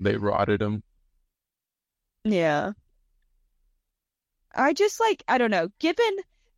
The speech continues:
Speaker 2: the world's history, like, let's go back in history. We, the countries were freaking, freaking conquering each other, and we were on the same planet. I mean, you know that as a world, if we were s-,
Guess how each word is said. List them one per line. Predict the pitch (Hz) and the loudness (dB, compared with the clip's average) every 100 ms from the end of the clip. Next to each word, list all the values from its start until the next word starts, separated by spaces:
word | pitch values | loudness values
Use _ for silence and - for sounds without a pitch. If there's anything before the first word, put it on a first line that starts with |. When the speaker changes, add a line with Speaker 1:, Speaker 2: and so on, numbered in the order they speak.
| _ | _
Speaker 2:
the | 262 | 0
world's | 240 202 220 226 233 | 2 2 2 0 -2
history, | 240 202 - 277 277 254 - | -4 -4 -2 -2 -2 -4 -6
like, | 269 285 277 - - | 0 2 2 -4 -4
let's | 466 - | -4 -2
go | 370 | -2
back | 330 254 208 | 2 0 0
in | 220 | -2
history. | 208 175 - - 156 98 _ _ _ _ _ _ _ - | 0 -2 -2 -6 -4 -6 _ _ _ _ _ _ _ 0
We, | 392 494 494 - _ _ _ | 4 4 2 -2 _ _ _
the | 254 339 | -2 -2
countries | - - 523 466 453 - | -2 -2 -2 0 0 0
were | 294 285 | -2 -2
freaking, | - 285 - 320 302 _ _ _ _ _ _ _ | -2 -4 -2 -4 -4 _ _ _ _ _ _ _
freaking | _ 294 294 294 269 214 _ _ - | _ -2 -2 0 0 -2 _ _ -16
conquering | - 262 294 302 262 214 202 190 | -4 2 2 2 -2 -2 -2 -4
each | 180 175 - 247 | -4 -8 -6 0
other, | 220 202 175 - | 0 0 -2 -2
and | 285 | -2
we | 330 | 0
were | 392 | 2
on | 427 392 381 | 4 4 2
the | 381 | -4
same | - 370 359 359 | -4 -2 -2 -2
planet. | 403 349 285 226 175 _ _ _ _ _ _ _ _ - | -2 0 0 -2 -6 _ _ _ _ _ _ _ _ -2
I | 311 | 0
mean, | 339 320 277 | 0 -2 -2
you | 359 440 | 0 2
know | 294 285 | 4 2
that | 262 220 | 2 2
as | 196 233 | 0 -2
a | 220 | -4
world, | 185 208 196 170 - | -4 0 0 0 -4
if | 202 | -6
we | 214 208 | -4 -4
were | 220 | -4
s-, | 233 | -6